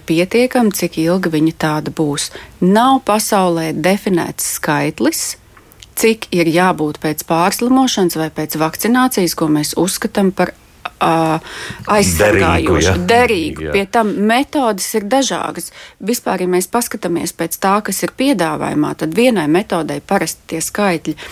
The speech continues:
Speaker 1: ir kaut kādos desmitos, citām metodēm vispār
Speaker 2: Simtos,
Speaker 1: ir
Speaker 2: jā.
Speaker 1: tūkstošos un
Speaker 2: Jā,
Speaker 1: simtos.
Speaker 2: jā.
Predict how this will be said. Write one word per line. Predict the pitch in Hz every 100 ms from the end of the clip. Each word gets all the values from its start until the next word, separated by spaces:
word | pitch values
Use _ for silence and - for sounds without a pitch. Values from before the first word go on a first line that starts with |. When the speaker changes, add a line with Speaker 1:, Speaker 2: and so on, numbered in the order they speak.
| - - -
Speaker 1:
ir | 190
kaut | 170 170 156
kādos | 156 151 151
desmitos, | 143 165 190 - 285 311 294 -
citām | 220 214 202 190
metodēm | 220 - 190 180 190
vispār | 208 160 214
Speaker 2:
Simtos, | -
Speaker 1:
ir | 240
Speaker 2:
jā. | 80
Speaker 1:
tūkstošos | 320 320 - 220 233 226 -
un | 240
Speaker 2:
Jā, | -
Speaker 1:
simtos. | 392 415 - - 78
Speaker 2:
jā. | 73